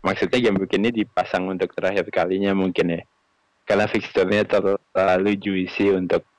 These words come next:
kalau dibuangnya sekarang gitu loh. Ya siapa tahu di salam perpisahan ini adalah satu assist apa satu gol ya lumayan lah.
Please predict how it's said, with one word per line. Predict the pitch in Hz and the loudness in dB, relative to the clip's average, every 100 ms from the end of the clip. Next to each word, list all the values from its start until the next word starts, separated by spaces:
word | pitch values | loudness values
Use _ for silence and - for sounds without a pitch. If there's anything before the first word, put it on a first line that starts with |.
| _ _ _ - | _ _ _ -2
kalau | 85 85 | 2 2
dibuangnya | 87 87 92 85 90 95 | 0 -2 0 0 0 -2
sekarang | - 80 85 85 | 0 0 2 0
gitu | 85 80 80 | -2 -2 -4
loh. | - _ _ _ _ _ _ _ - | -6 _ _ _ _ _ _ _ -2
Ya | 104 120 113 | 2 2 2
siapa | 110 92 95 | 0 2 2
tahu | 92 104 | 4 2
di | 113 104 | 2 2
salam | 101 92 | 2 2
perpisahan | 92 92 - - - - 101 90 | 0 -2 -4 -6 -8 -4 0 0
ini | 92 98 110 104 | 0 0 0 -2
adalah | - - 82 98 117 123 127 131 | -4 -4 0 4 4 4 2 0
satu | - 110 104 | 0 2 2
assist | 113 - 120 - - | 2 0 -2 0 -2
apa | 98 | 0
satu | - 87 95 | -4 -4 -4
gol | 101 101 | 0 0
ya | 95 87 | 0 -4
lumayan | - 82 90 87 92 | -4 -2 -2 -2 0
lah. | 92 - | -2 -2